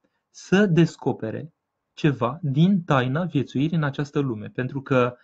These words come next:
taina viețuirii în această lume este descoperi chipul acesta uimitor, în care suntem structurați astfel încât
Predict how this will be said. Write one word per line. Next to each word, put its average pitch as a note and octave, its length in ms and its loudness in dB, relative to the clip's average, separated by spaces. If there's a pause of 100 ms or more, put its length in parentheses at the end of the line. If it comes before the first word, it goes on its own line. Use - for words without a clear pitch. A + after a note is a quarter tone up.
(240)
taina E3+ 340 6
viețuirii C3 440 -2
în B2 60 -4
această A#2 360 -6
lume C3 260 -2
este D#3 420 0 (280)
descoperi D3 600 0
chipul D#3+ 500 -4
acesta E3 640 -2 (960)
uimitor, G#3+ 640 2 (760)
în C3 160 -4
care C#3 340 2
suntem E3+ 360 2
structurați B2+ 640 -2
astfel D#3 240 -2
încât D3+ 420 2